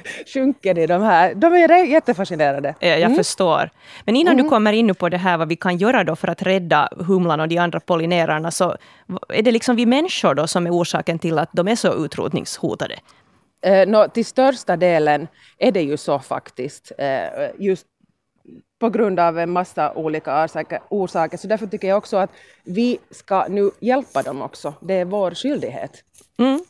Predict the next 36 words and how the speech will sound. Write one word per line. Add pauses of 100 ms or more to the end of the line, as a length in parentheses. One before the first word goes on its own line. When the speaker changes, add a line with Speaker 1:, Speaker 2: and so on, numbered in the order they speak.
(160)
Speaker 2:
Nå,
kom
då
med
lite
tips
hur
vi
kan
hjälpa
dem. (800)
Speaker 1:
Nå,
om
vi
börjar
med
det
tipset
som
de (440)
<clears throat>
flesta
kommer
att
jubla
över, (560)
så
kan
du
i
sommar
låta
bli
att
klippa
gräsmattan.